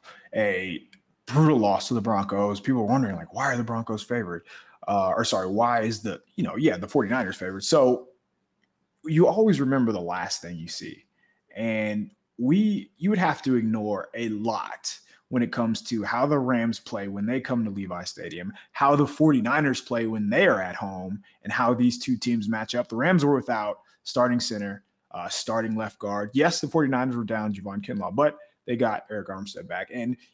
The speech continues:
even though Arik Armstead did not finish the game, their defensive line is so deep that this would have been very tough for the Rams to, you know, keep up with the forty-niners. And I never really felt like the forty-niners would run away with this game, but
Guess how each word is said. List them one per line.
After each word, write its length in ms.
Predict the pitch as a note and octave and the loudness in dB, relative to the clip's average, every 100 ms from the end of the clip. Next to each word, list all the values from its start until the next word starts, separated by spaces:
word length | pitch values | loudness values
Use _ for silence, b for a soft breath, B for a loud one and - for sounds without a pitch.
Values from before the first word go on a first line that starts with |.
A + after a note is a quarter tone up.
| _ | _
even 500 | G3+ A3+ G#3 D#3 C#3 - _ - | 4 8 8 6 2 -8 _ -2
though 180 | C3+ | 2
Arik 240 | A#2 A#2+ A2+ | 2 2 -2
Armstead 400 | A2 G2+ G2+ F#2 | -4 -6 -10 -10
did 100 | G2 | -8
not 240 | F#2+ - | -10 -10
finish 220 | G2+ G2 | -10 -12
the 100 | - | -12
game, 500 | F#2+ A2+ G2 F2 G2 - b _ | -8 -6 -6 -6 -10 -12 b _
their 280 | A2 D3 F#3 | 0 4 6
defensive 380 | D#3 D#3 B2+ G#2+ | 6 4 2 -4
line 200 | A2 G#2 | -4 -4
is 120 | G2+ | -4
so 140 | G2+ | -6
deep 260 | F#2 G#2 G2 | -8 -8 -8
that 140 | F#2 - - | -8 -10 -4
this 200 | F3+ - | -2 2
would 120 | A#3+ | 2
have 80 | C#3+ | 4
been 240 | B2 G#2 | 2 2
very 340 | G2+ A#2+ A2+ A2 | 0 -2 -2 -2
tough 440 | - A2+ G2+ - _ _ _ _ _ | 0 0 -2 -12 _ _ _ _ _
for 300 | - D3+ D3+ | -2 4 4
the 100 | C3 | 4
Rams 340 | A2 G#2 G2+ | 0 -2 -4
to, 400 | - G#2+ G2 G2 - _ - | -6 -6 -6 -10 -16 _ 0
you 80 | D#3 | 2
know, 140 | A2+ A2 | 2 0
keep 240 | - F3+ E3+ | 0 2 4
up 280 | C3 - - | 2 0 -10
with 100 | A2 | -10
the 60 | |
forty-niners. 480 | G2+ G#2+ G#2 G2+ B2 | -8 -8 -6 -4 -2
And 100 | B2+ | 2
I 80 | D#3 | 4
never 220 | E3+ F3 | 4 4
really 200 | D#3+ D#3+ | 4 4
felt 200 | C3 D3+ | 2 -4
like 160 | A2+ G#2+ | -4 -8
the 60 | |
forty-niners 440 | - A#2 G#2+ G#2+ A2 | -8 -6 -4 -6 -6
would 80 | G#2 | -10
run 120 | G2+ | -8
away 180 | G#2 B2 | -6 -4
with 100 | G2 | -6
this 160 | G2+ | -10
game, 220 | - G#2 | -8 -4
but 200 | G#2 G#2+ | -2 -4